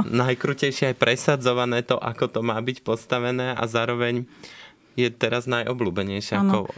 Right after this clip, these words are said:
Speaker 1: Novodubničania by nedopustili
Speaker 2: Pretože
Speaker 1: na svoje
Speaker 2: má
Speaker 1: mesto,
Speaker 2: ľudské
Speaker 1: no.
Speaker 2: meritko ešte, sú tam tie prvky, ktoré si spájame s tou, takou, s tou ľudskou a mestskou výstavbou. Sú tam bulváre, sú tam ulice, sú tam podľubia. Viem, že sa často uvádza tá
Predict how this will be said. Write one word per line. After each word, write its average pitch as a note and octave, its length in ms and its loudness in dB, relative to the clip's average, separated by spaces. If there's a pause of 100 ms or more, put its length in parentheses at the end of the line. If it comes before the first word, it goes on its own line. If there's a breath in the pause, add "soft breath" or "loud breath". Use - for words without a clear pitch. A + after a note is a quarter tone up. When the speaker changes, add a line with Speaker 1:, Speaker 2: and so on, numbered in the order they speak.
(160)
Speaker 1:
Novodubničania A#2+ 960 2
by G#2+ 400 -2
nedopustili A2 720 0
Speaker 2:
Pretože G3+ 240 4
Speaker 1:
na - 0 -
svoje G#3+ 80 6
Speaker 2:
má G#3+ 160 8
Speaker 1:
mesto, G3 80 6
Speaker 2:
ľudské G3+ 400 4
Speaker 1:
no. G3 80 4
Speaker 2:
meritko A3 540 4 (260)
ešte, - 320 0 (240)
sú F3+ 240 0
tam F3+ 400 4
tie F#3 160 2
prvky, F3+ 480 0
ktoré E3+ 320 0
si F3 400 2
spájame F3 560 2
s E3 80 0
tou, E3 400 0
takou, E3+ 320 0
s - 160 -6
tou E3 160 4
ľudskou E3 400 2
a E3 80 4
mestskou E3+ 400 2
výstavbou. D#3+ 480 0
Sú D#3 160 -2
tam E3+ 240 2
bulváre, E3+ 640 4
sú E3 160 -4
tam E3 240 2
ulice, E3+ 640 2
sú D3+ 160 -2
tam E3 240 2
podľubia. E3 880 4 (560 loud breath)
Viem, G#3 160 8
že B3 160 6
sa A3+ 80 4
často G3+ 400 2
uvádza F#3+ 400 4
tá G3 80 4